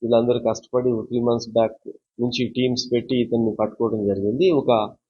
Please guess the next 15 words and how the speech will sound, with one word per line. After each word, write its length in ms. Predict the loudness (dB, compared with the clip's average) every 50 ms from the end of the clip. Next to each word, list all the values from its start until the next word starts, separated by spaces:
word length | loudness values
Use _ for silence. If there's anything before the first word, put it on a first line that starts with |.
| _ _ -8
ఇతని 280 | -2 0 2 2 4 4 2 0 -2 -4 -2 0
ఆధీనంలో 560 | 0 2 2 2 2 2 2 2 2 2 2 2 0 -4 -12 -20 _ _ _ _ _ _ -8
ఇప్పుడు 220 | -4 -2 0 0
ఒక 140 | 2 2 2 2 2
బెంచ్ 240 | 2 2 0 0 0 2
కార్ 220 | 4 4 4 4
ఒకటి 300 | 0 -2 -6 -6 -6 -6 -6 -8 -12 -18 _
స్వాధీనం 440 | -8 -2 -2 0 0 0 -2 -2 -2 -4
చేసుకోవడం 420 | -4 -6 -6 -4 -4 -2 -2 -2 -2
జరిగింది. 440 | -2 -2 -2 0 -2 -2 0 0 0 0 2 2
ఆ 40 | 2 2 0 0 -2 -6 -12 _ _ _ _ _ _ _ _ 0
త్రీ 60 | 4
నాట్ 200 | 4 4 4 2 0
సెవెన్ 220 | 0 2 2 0 -2
కేసులో 420 | -2 -4 -4 -4 -2 -2 0 0